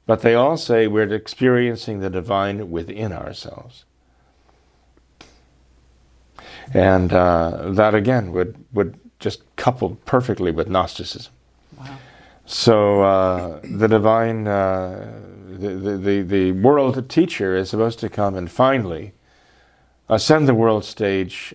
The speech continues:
Speaker 1: with that one message, really, uh, that mankind is God.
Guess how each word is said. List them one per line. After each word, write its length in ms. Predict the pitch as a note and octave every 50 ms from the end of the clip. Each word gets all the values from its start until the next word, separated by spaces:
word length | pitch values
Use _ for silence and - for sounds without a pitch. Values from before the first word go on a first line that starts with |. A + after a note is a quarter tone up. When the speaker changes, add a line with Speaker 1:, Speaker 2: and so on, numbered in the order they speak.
| - -
Speaker 1:
with 260 | G#2+ G2+ G#2 F#2 - -
that 260 | A#2 A#2 A#2+ G#2 G2
one 400 | F2+ G2+ G#2 A2+ A#2+ A#2+ A2+ G#2
message, 500 | A2 A#2 A#2 - F2 D2 - - - - -
really, 380 | G2 F2 D#2 D2 C#2+ - -
uh, 520 | - - - G2 F#2+ E2 D#2 D#2+ D#2+ E2+ F2
that 400 | F2 E2+ G2 G2 G2 - D2+ E2
mankind 880 | E2+ F2+ F#2 G2+ G#2 G#2 G#2 G2+ - - - A#2+ A#2+ A#2+ A#2+ A#2 -
is 440 | F#2+ F#2 F#2 G2+ G#2 G2+ F#2 F2+ F2+
God. 680 | _ - G2+ G2 G2 E2 D#2 D2+ B1+ - - A#2+ -